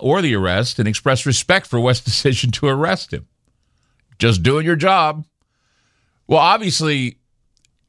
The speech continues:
this indictment for Trump is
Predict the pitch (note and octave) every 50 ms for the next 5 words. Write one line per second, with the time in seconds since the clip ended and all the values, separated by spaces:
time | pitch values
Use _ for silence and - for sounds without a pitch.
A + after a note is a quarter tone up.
0 | _ _ - - - C3 D3 D3 - - D#3+ D3+ C3+ A#2+ C#3 C3+ C3 B2+ A#2+ -
1 | - G#2+ F#2+ - - C3 A#2 G#2+ G2+ G2 _ _ _ _ _ _ _ _ _ _
2 | - G#2+ G#2+ G#2+ G#2 G2 F#2 - - - -